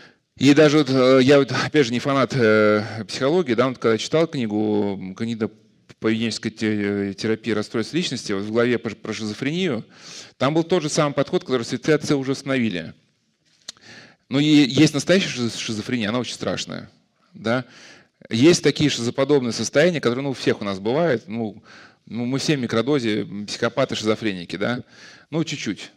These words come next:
Просто нам, э, наша социальная жизнь не всегда дает разогнаться. Полученное воспитание, э, какие-то социальные навыки, то, что мы устроены в какой-то, ну, социальный алгоритм, ну, в хорошем смысле слова, да. Может, мы и рады были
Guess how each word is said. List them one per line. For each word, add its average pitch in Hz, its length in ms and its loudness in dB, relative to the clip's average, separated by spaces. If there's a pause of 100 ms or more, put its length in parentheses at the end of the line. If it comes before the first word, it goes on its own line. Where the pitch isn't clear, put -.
(400)
Просто 147 320 2
нам, 151 260 2
э, 131 80 2
наша 139 240 0
социальная 139 380 2
жизнь 165 180 0
не 139 60 -6
всегда 131 200 0
дает 131 160 2
разогнаться. 120 760 -2 (880)
Полученное 165 400 -2
воспитание, 120 760 0 (540)
э, 101 260 2
какие-то 120 300 -6
социальные 107 440 -2
навыки, 123 400 -2
то, 139 140 -6
что - 140 -14
мы 117 80 -4
устроены 131 400 -2
в - 60 -10
какой-то, 101 640 -4 (520)
ну, 117 180 -8
социальный 139 640 -2
алгоритм, 120 420 2
ну, 147 180 -4
в - 120 -16
хорошем 135 340 -4
смысле 101 320 -8
слова, 98 320 -4
да. 123 240 -4 (880)
Может, 123 240 -2
мы 127 180 2
и 127 120 2
рады 151 260 4
были 107 340 0